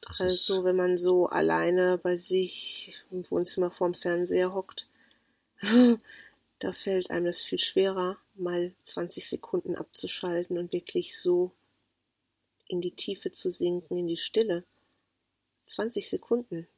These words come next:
Speaker 2: Ich weiß das von mir selber, das schafft man nicht. Oder oft nicht.
Speaker 1: Genau, und wir wollen das ja auch noch ausdehnen auf fünf Minuten oder auf eine ganze Minute erstmal.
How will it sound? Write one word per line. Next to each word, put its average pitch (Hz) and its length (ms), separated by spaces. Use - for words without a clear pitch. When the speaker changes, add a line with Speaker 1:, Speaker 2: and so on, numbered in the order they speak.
Speaker 2:
Ich - 200
weiß - 260
das - 300
von 165 180
mir 156 120
selber, 170 260
das 156 180
schafft - 340
man 156 140
nicht. 160 260
Oder 147 200
oft - 280
nicht. - 300
Speaker 1:
Genau, 117 340
und 110 180
wir 104 200
wollen 110 160
das 107 180
ja 113 80
auch 104 160
noch 98 140
ausdehnen 92 560
auf 82 160
fünf - 420
Minuten 101 560
oder 82 180
auf - 240
eine 80 200
ganze 92 440
Minute 85 680
erstmal. 104 880